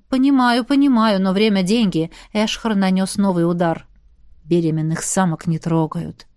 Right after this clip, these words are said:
"Бере-, что? Что ты сказал?" Не глядя на него, Гранатовый процедил.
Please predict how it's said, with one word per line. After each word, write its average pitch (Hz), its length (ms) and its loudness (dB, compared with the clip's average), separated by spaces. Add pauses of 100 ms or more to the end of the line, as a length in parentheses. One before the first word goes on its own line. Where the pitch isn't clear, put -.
(500)
"Бере-, 190 480 0 (720)
что? - 520 -14 (140)
Что - 580 0
ты 320 200 2
сказал?" 262 720 0 (640)
Не 185 160 2
глядя 185 260 0
на 180 100 4
него, 185 260 2
Гранатовый 185 460 0
процедил. 185 680 0